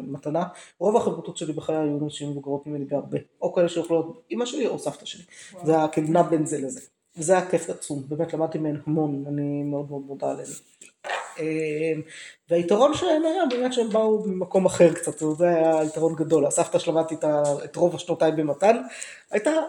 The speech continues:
Speaker 1: אחת שפשוט נמצאת שם בלי, בלי מלגה, בלי כלום, פשוט אוהבת ללמוד תורה, הייתה מגיעה כל יום מפסגות, חצי ירושלים ברגל, אוספת לה כל מיני עציצים ולא יודעת מה בדרך, <laughs> שתהיה בריאה, כאילו, באמת אישה מדהימה,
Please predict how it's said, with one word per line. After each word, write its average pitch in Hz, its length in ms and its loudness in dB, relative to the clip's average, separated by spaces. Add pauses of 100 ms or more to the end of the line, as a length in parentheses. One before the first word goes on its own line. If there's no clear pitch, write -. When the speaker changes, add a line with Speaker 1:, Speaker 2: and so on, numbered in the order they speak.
(140)
Speaker 1:
אחת 262 280 4
שפשוט 233 420 2
נמצאת 202 380 2
שם 196 240 0
בלי, 233 260 6
בלי 208 180 2
מלגה, 208 340 4
בלי 185 260 -2
כלום, 302 340 4
פשוט 277 220 0
אוהבת 220 380 4
ללמוד 185 220 -4
תורה, 220 220 2
הייתה 269 180 2
מגיעה 190 240 0
כל - 280 4
יום 220 100 4
מפסגות, 208 540 -2
חצי - 300 -2
ירושלים 175 580 2
ברגל, 247 440 6 (440)
אוספת 190 400 -2
לה 170 100 4
כל 175 180 2
מיני 170 220 6 (260)
עציצים 196 520 2
ולא 175 160 8
יודעת 175 240 6
מה 170 80 8
בדרך, 254 580 4
<laughs> - 60 4
שתהיה - 280 6
בריאה, 196 360 6
כאילו, 196 160 6
באמת 233 240 4
אישה 208 420 2 (120)
מדהימה, 185 420 2